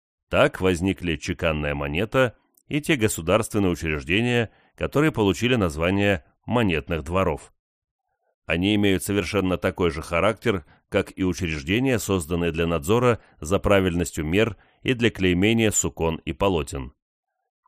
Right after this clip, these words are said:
Все эти учреждения имеют одну и ту же задачу: удостоверять наложением публичных клейм количество и установленное качество различных товаров, поступающих на рынок.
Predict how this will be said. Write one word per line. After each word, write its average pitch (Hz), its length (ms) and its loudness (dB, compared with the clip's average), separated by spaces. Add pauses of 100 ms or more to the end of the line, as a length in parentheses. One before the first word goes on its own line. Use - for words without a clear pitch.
(120)
Все 143 220 0
эти 143 120 0
учреждения 113 920 2 (300)
имеют 101 420 0
одну 107 320 2
и - 140 -6
ту 85 220 -6
же 82 100 -6
задачу: 78 560 -2 (640)
удостоверять 90 720 0
наложением 87 540 2
публичных 85 560 -4
клейм 127 440 0 (320)
количество 127 760 -2 (120)
и - 100 -6
установленное 92 760 2
качество 78 560 -4
различных 80 540 -4
товаров, 76 520 -4 (320)
поступающих 76 760 -4
на 104 140 2
рынок. 76 420 -6